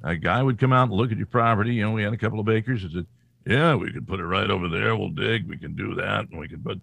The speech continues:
you know, but, you know, we went in, and, you know, my mom's sitting there going, "Well, you know, yeah, I guess we could get all five of us in here. It might be a little cramped and tight, but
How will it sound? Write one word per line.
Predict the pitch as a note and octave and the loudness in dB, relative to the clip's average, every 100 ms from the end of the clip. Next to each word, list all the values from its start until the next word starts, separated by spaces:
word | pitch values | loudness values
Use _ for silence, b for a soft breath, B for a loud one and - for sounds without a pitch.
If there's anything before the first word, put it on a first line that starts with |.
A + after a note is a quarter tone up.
| _ _ _ _ - | _ _ _ _ 0
you | A2 | 4
know, | A#2+ B2 - | 6 4 0
but, | G2 - _ | -4 -4 _
you | B2+ | -2
know, | F2+ | 0
we | G#2 A#2+ | 2 4
went | A#2+ B2+ | 6 6
in, | C3+ C3+ | 6 6
and, | A#2 F#2+ F#2+ | 4 2 0
you | A2 | -2
know, | G2 G2+ | -2 0
my | A2 G2+ | 0 0
mom's | G2+ G#2+ G2+ | 0 -2 -4
sitting | G#2+ G#2+ | -4 0
there | G#2 G2 | 0 0
going, | G#2 G#2+ | 0 0
"Well, | D3 - B3 | -2 -2 -2
you | A#2+ | -2
know, | C3+ F#3 F#3+ C#3 - _ _ _ _ | -2 -2 -2 -4 -10 _ _ _ _
yeah, | D#3+ A3 G#3+ | 0 2 2
I | F3+ | 2
guess | D3 B2 | 0 -2
we | B2+ | -4
could | F#2+ F2+ | -4 -4
get | A#2 A#2 | 0 0
all | G2 F#2+ | 0 -2
five | G2+ F#2+ G2 F2+ | -2 -2 -2 -4
of | D#2+ F2 | -6 -6
us | - | -6
in | F#2 | -4
here. | G#2+ | -4
It | E3 | -2
might | - A#3 | 0 0
be | G3+ G#3+ | 0 2
a | |
little | G#3+ D#3+ | 2 0
cramped | - D#3+ D3 B2+ | 0 2 0 -2
and | G#2+ - | -4 -2
tight, | G2+ D#3+ D#3 | -2 -2 -4
but | G#2 | -6